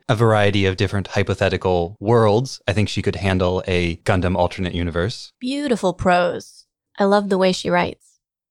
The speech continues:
Speaker 2: And to explain the Ada Palmer answer in a little more depth, uh, she is someone who is very familiar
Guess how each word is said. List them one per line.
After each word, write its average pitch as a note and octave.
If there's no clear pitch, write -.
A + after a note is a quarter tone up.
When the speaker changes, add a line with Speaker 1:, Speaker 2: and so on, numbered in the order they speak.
Speaker 2:
And B3+
to D4
explain E4
the D4+
Ada A3+
Palmer G#3+
answer G3
in F#3+
a G#3
little C4
more G#3+
depth, F#3+
uh, G3
she -
is A#3
someone G3+
who G3
is G#3
very G#3
familiar G3+